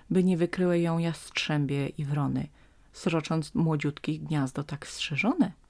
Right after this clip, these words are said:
Ma jedno lub dwa wejścia bardzo małe”. „Dwa wejścia?”, rzekł jeż. „O tym nie wiedziałem”. W gnieździe puchacza głowa się zjawiła. „Ej, Rutko,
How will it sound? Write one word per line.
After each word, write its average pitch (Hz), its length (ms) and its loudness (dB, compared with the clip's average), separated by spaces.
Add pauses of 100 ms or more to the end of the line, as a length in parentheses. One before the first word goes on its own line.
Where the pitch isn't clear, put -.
(360)
Ma 156 140 0
jedno 180 380 0
lub 151 180 0
dwa 151 320 0
wejścia 165 440 -2
bardzo 151 340 -4
małe”. 156 340 -2 (1400)
„Dwa 143 240 -6
wejścia?”, 135 600 -4 (240)
rzekł - 320 -8
jeż. 127 360 -8 (320)
„O 156 100 -2
tym 165 220 2
nie 151 120 6
wiedziałem”. 190 580 2 (1200)
W - 100 -10
gnieździe 151 920 0 (1080)
puchacza 226 460 -2
głowa 147 380 -2
się 123 180 -6
zjawiła. 135 480 -10 (880)
„Ej, 196 540 2
Rutko, 233 640 2